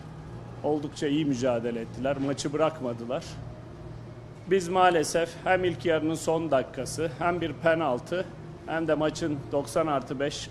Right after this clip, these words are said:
uzatma dakikasında yediğimiz gollerle bu maçı berabere tamamladık. Bunu kazanmış olsaydık yedide yedi yaparak Galatasaray tarihinin en iyi lig başlangıcını yapacaktık. Rekorlar kolay değil.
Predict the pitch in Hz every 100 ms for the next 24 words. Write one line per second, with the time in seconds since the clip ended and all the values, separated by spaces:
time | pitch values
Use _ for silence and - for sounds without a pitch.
0 | - 135 143 - 156 139 120 - 127 120
1 | 123 139 135 131 139 123 127 139 143 123
2 | 139 165 - - - - - 180 160 135
3 | - 185 180 - - - - - 175 180
4 | 180 180 180 151 135 123 120 120 170 -
5 | - - 143 180 208 180 170 190 190 190
6 | 196 190 196 190 165 196 - - 135 160
7 | 160 180 190 175 175 190 160 - 127 131
8 | - - - - - 151 180 170 165 147
9 | 147 151 147 147 156 185 175 170 165 175
10 | 180 147 160 156 156 156 151 156 160 139
11 | 117 120 120 - - - - - - -
12 | - - 175 175 202 196 196 190 - 185
13 | 190 190 190 180 160